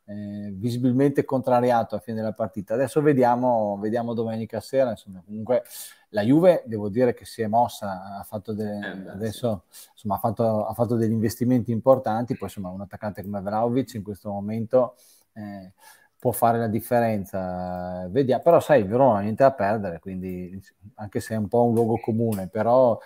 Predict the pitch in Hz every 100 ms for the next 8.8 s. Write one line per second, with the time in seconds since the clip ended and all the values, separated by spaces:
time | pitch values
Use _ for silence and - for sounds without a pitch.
0 | - _ 139 156 180 131 120 131 - 135
1 | 135 - 165 135 131 139 - 139 113 101
2 | 107 107 - - _ 101 98 98 95 98
3 | - 107 110 123 110 139 143 - 104 95
4 | 95 101 - 107 95 98 107 110 117 110
5 | 117 113 107 104 104 107 110 101 123 127
6 | - 101 113 107 110 113 120 120 113 107
7 | 101 98 101 95 110 104 104 104 104 -
8 | 104 - 95 127 127 120 120